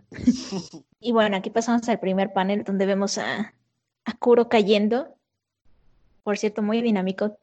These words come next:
se ve la sangre, así como salpica por todos lados. Y se ven los piratas que están muy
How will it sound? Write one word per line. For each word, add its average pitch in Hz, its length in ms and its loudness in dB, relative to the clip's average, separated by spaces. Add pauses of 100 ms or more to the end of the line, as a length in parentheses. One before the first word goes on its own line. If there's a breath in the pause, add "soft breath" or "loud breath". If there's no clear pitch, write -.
se - 180 -2
ve 190 160 4
la 214 140 0
sangre, 185 520 -4 (160)
así 175 480 -8 (120)
como 214 200 4
salpica 196 680 0
por 196 160 -2
todos 180 280 0
lados. 170 380 -2 (420)
Y 214 300 6
se 214 160 0
ven 196 220 -2
los 214 100 2
piratas 190 340 0
que - 80 -18
están 190 280 -2
muy 185 500 -6